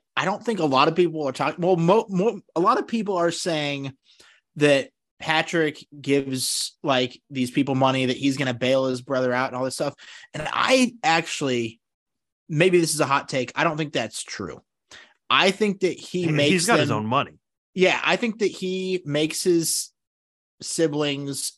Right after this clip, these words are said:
Speaker 1: and maybe, I mean, his sister's still young, so, but I think he makes his brother pay for anything that he has to get I think he makes his mom pay for whatever she wants because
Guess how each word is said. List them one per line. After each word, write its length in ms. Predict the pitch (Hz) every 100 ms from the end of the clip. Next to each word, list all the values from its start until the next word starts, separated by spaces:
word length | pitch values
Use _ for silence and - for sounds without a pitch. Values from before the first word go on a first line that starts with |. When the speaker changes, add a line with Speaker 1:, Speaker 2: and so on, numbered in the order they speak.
| -
Speaker 1:
and 260 | 143 135 139
maybe, 400 | 185 240 190 - _ -
I 80 |
mean, 140 | 147 139
his 200 | 131 -
sister's 420 | 135 - 117 120 -
still 340 | - 139 117
young, 200 | 107 107 - 82 76
so, 420 | - 180 143 123 - - - - - _ 160
but 160 | 165
I 120 | 151 185
think 140 | 202
he 80 | 190
makes 140 | 175
his 120 | 165
brother 280 | 139 147 170
pay 240 | 170 160 156
for 300 | 170 160 135
anything 380 | 135 139 - 143
that 180 | 139 -
he 140 | 135
has 200 | 123 123
to 100 | -
get 240 | 117 110 - _ _ _
I 100 | 135
think 180 | 131 156
he 160 | 143 147
makes 200 | 147 -
his 120 | 113
mom 340 | 117 123 135
pay 180 | 143 143
for 340 | 139 143 139 131
whatever 320 | 131 139 143
she 220 | - 135
wants 320 | 127 127 117
because 440 | - 156 170 147